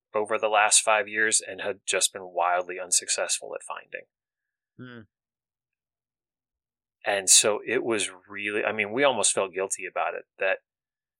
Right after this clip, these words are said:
Speaker 1: w-, there were challenges in twenty twenty for us, right? There were places of discomfort, right? No, nobody got a free pass as you're, you know, as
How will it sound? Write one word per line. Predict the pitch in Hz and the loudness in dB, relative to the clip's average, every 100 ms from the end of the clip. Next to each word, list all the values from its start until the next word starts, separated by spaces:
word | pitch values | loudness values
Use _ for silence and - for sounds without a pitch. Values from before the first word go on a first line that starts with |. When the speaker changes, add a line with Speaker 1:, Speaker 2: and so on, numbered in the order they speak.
| _ _ _ _ _ - | _ _ _ _ _ -8
Speaker 1:
w-, | 127 120 | -6 2
there | 113 147 | 6 8
were | 143 135 | 8 6
challenges | - 110 98 90 90 | 8 6 4 2 0
in | 87 | -2
twenty | - 92 | -8 -8
twenty | 87 - 87 | -10 -12 -12
for | - - | -8 -4
us, | - | -2
right? | 110 95 | 0 0
There | 110 | 0
were | 101 | 0
places | - 98 92 92 | 0 2 2 0
of | 90 | -4
discomfort, | 85 - - - - - | 0 0 -2 -12 -8 -2
right? | 107 | 0
No, | 113 131 | 2 0
nobody | 131 131 117 101 | 4 2 4 2
got | 90 | 2
a | 85 | 0
free | - - - | -4 -10 -6
pass | - - - - - _ _ _ _ _ _ | -4 0 2 2 2 _ _ _ _ _ _
as | 117 101 | 4 4
you're, | 104 95 92 98 _ _ | 4 2 0 -4 _ _
you | 120 | -10
know, | 95 95 - | -8 -10 0
as | 110 101 90 | 4 4 2